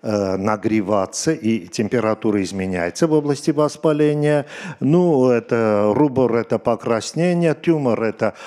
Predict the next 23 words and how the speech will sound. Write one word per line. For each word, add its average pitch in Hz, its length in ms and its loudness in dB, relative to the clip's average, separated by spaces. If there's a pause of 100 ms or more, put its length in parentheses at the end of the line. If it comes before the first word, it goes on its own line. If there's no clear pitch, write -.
(120)
отек, 123 560 0
естественно, 147 640 0
происходят 143 560 -2
какие 131 320 0
отечные 123 640 0
процессы. 139 640 0
И, 135 40 0
наконец, 147 600 -2 (280)
вот 151 240 0
наш, 139 400 -2
э, 98 360 0
значит, 98 480 -4
доллар, 160 460 0 (300)
то 127 160 0
есть 139 280 -2
вот 139 220 -2
испытывание 131 960 -4 (220)
боли. 90 500 -2 (4000)
Куда 131 300 -8
надо 90 320 -12
держать 87 600 -18
эту 82 220 -20
штуку? - 500 -20